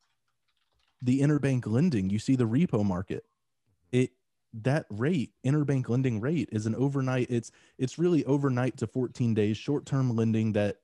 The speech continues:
is really meant to facilitate interbank transfers to meet reserve requirements.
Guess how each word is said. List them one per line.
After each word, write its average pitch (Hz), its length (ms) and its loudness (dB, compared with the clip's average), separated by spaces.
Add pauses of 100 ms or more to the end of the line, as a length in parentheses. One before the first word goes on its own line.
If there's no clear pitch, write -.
is 113 200 0
really 139 280 2
meant 120 280 -2
to 131 140 -2
facilitate 113 800 -4
interbank 123 480 -2
transfers 120 720 -6
to - 120 -10
meet 113 240 -4
reserve 107 380 -2
requirements. 151 640 -2